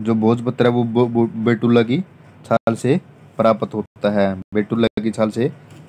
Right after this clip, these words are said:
प्राप्त होता है। Next हमारा question है, लंबे रेशे क्या कहलाते हैं? लंबे रेशे क्या कहलाते हैं?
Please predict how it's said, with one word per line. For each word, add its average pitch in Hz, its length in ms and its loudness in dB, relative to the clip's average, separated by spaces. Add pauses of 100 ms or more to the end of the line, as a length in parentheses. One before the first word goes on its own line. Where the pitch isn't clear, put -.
(120)
प्राप्त 110 340 0
होता 104 220 -4 (120)
है। 101 200 -2 (440)
Next 120 300 -2
हमारा 120 180 2
question 123 280 -2
है, 135 240 -2 (680)
लंबे 127 360 2
रेशे 131 240 0
क्या 127 300 0
कहलाते 120 500 0
हैं? 98 180 -4 (180)
लंबे 117 220 0
रेशे 131 340 0 (540)
क्या 120 180 2
कहलाते 117 680 -2 (120)
हैं? 104 120 -4